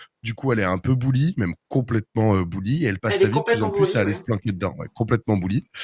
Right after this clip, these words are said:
Speaker 1: Et elle passe de plus en plus sa vie à aller se planquer dedans, et le monde extérieur est systématiquement, en fait, ce qui la sort de là. C'est-à-dire que ça peut être, euh, une télé mise trop fort, quelqu'un qui fait du bruit à côté, euh, elle était dans son monde en train de manger en pilote automatique, et ah, c'est trop épicé, ça la réveille.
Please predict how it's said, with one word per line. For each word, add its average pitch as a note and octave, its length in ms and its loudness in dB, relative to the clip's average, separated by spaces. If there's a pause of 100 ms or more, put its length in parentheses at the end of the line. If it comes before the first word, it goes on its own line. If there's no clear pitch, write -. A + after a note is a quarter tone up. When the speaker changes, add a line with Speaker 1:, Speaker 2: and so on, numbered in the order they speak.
(460)
Speaker 1:
Et B2+ 60 4
elle B2 180 6
passe B2 160 4
de A#2+ 80 0
plus D3+ 160 0
en D3 80 6
plus C#3 140 -2
sa B2+ 180 2
vie B2 120 2
à A2+ 40 4
aller G#2+ 100 0
se - 80 -6
planquer G2+ 320 -4
dedans, A#2 480 2
et A#2 120 6
le A#2+ 100 8
monde C3+ 180 6
extérieur B2 480 4
est B2+ 60 4
systématiquement, B2 720 0
en C3+ 60 2
fait, C#3+ 300 -2 (260)
ce - 120 -6
qui - 100 -4
la A#2 140 8
sort C3+ 320 8
de A#2 80 4
là. G2+ 200 2
C'est-à-dire G#2 360 -4
que - 60 -8
ça G#2 100 -2
peut G#2+ 160 -2
être, G#2+ 240 -2
euh, F#2+ 80 -2 (380)
une A#2+ 180 6
télé A#2+ 260 10
mise A#2+ 140 8
trop A#2 220 4
fort, A#2 480 4
quelqu'un A#2+ 320 2
qui A#2 160 -2
fait A#2 120 -4
du G#2+ 120 -2
bruit A2+ 260 6
à A#2+ 80 6
côté, A#2 480 2 (460)
euh, G#2 320 2
elle A2+ 180 2
était A#2 220 0
dans B2 120 4
son B2 140 0
monde B2 220 2
en A#2 80 4
train A#2 180 0
de A2+ 60 6
manger A#2 260 4
en A#2 80 6
pilote A2+ 300 2
automatique, A2+ 500 0
et A2+ 60 -2
ah, A#2+ 100 -2
c'est A2 160 -8
trop - 160 -6
épicé, A2 420 -2
ça A2 160 0
la G#2+ 100 4
réveille. A#2 380 4